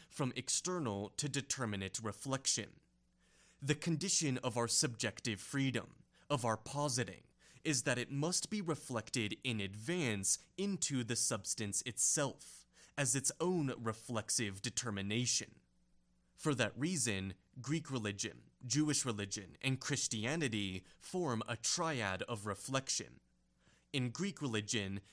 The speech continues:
divinity is simply posited in the multitude of beautiful appearances,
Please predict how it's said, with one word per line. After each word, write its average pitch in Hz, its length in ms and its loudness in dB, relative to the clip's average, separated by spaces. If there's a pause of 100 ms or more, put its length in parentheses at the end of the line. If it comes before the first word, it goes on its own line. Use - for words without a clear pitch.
(120)
divinity 135 640 0
is 120 120 -2
simply 170 480 2
posited 117 840 -2
in 123 140 0
the 117 100 0
multitude 120 800 -2
of 104 260 -4
beautiful 107 520 -4
appearances, - 1040 0